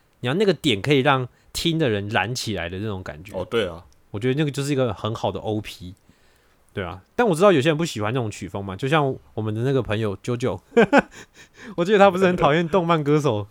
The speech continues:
Speaker 1: 吗？
Speaker 2: <laughs> 但我觉得，我觉得动漫歌还是能做得好听的，就不要纯粹那种类似造表操课的<laughs> 那种，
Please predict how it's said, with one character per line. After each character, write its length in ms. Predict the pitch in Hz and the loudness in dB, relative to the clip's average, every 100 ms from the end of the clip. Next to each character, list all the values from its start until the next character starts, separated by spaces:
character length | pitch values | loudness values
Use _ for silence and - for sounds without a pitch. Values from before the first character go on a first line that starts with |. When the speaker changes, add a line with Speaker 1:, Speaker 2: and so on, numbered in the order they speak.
| _ | _
Speaker 1:
吗？ 180 | 127 123 _ _ | -4 -4 _ _
Speaker 2:
<laughs> 480 | 311 - 302 _ _ | -8 -6 -12 _ _
但 140 | 269 | 0
我 100 | 170 | 0
觉 140 | 127 117 | 0 0
得， 300 | 120 123 120 - | 2 0 -4 -8
我 140 | 123 | -6
觉 140 | 123 135 | -2 2
得 180 | 147 156 | 4 4
动 160 | 220 | 2
漫 160 | 185 160 | 2 2
歌 260 | 147 165 156 - | 0 -2 -2 -10
还 160 | - 117 | -4 -2
是 120 | 170 | -2
能 140 | 131 | -4
做 140 | 117 120 | -4 -4
得 60 | 110 | -2
好 120 | 82 | -6
听 200 | - 78 | -10 -16
的， 120 | - | -16
就 200 | 107 110 - _ _ - _ - | -12 -12 -14 _ _ -20 _ -4
不 80 | |
要 120 | 110 120 | 0 0
纯 200 | 113 104 | -4 -2
粹 140 | 120 | -2
那 60 | 113 | -2
种 200 | 104 107 | -4 -2
类 120 | 107 | -4
似 400 | 104 101 95 92 _ _ _ - | -6 -10 -10 -14 _ _ _ -2
造 180 | 117 | 0
表 160 | 101 87 | 0 -2
操 200 | 104 98 | -2 -4
课 160 | 113 98 | -4 -6
的 180 | 87 - | -6 -6
<laughs> 140 | 131 135 | -4 0
那 60 | |
种， 240 | 139 123 | 0 -2